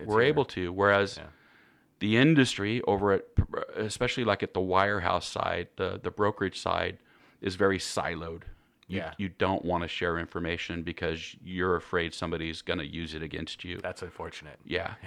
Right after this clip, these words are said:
Speaker 1: <laughs> That's no way to, to do things. Now, so you're here, you've settled in, um, and the transition obviously is a tremendous amount of work. What do you do to blow off steam? How do you get out of
Speaker 2: <laughs>
Speaker 1: the office and keep your sanity?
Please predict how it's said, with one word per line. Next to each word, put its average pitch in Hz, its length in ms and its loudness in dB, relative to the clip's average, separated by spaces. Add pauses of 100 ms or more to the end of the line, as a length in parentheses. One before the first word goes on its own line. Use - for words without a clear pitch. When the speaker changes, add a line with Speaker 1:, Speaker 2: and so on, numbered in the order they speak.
(100)
Speaker 1:
<laughs> - 220 -16
That's - 240 -6
no 110 100 -6
way 92 140 -10
to, 90 80 -12
to - 460 -14
do 117 120 0
things. 101 240 -6 (300)
Now, 123 420 6 (220)
so 123 380 6
you're 120 160 -4
here, 147 280 6
you've 123 220 0
settled 110 340 -4
in, 120 460 -2 (460)
um, 95 420 -6 (720)
and 120 200 -4
the - 60 -4
transition 117 540 -2
obviously 101 400 -2
is 95 60 -8
a 98 80 -8
tremendous 110 400 -6
amount 98 220 -4
of 92 80 -6
work. 92 360 -6 (560)
What 113 320 0
do 139 80 2
you 135 100 2
do 131 140 4
to 123 80 6
blow 113 220 4
off 107 180 4
steam? 95 380 -8 (240)
How - 140 0
do 123 80 2
you 123 80 -2
get 117 160 2
out 110 140 4
of 107 60 0
Speaker 2:
<laughs> 110 60 2
Speaker 1:
the 104 60 4
office 113 580 4
and 104 220 -8
keep 127 180 -4
your 110 80 -4
sanity? 92 440 -8